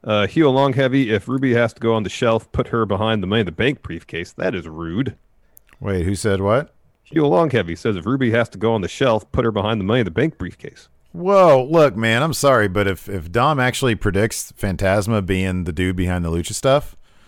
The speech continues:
Speaker 2: and him beating Drake Maverick, like, he predicted this, like, three weeks ago.
Speaker 1: Yeah, he, that, Ruby's staying.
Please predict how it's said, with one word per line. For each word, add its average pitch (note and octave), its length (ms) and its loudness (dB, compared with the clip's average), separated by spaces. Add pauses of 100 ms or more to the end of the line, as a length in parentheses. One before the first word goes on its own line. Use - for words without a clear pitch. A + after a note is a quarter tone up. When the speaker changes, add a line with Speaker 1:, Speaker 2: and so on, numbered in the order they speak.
(260)
Speaker 2:
and A#2+ 480 2
him B2 320 0
beating A#2+ 240 0
Drake G#2+ 260 0
Maverick, G#2 460 0 (160)
like, A2 180 2
he C3 140 -2
predicted A#2+ 320 2
this, G#2+ 100 0
like, F#2 180 0
three A2+ 200 0
weeks G2+ 200 0
ago. D3+ 360 2 (420)
Speaker 1:
Yeah, D3+ 220 2
he, A2 220 -10
that, C3+ 240 -2 (100)
Ruby's C3+ 320 2
staying. C#3 260 0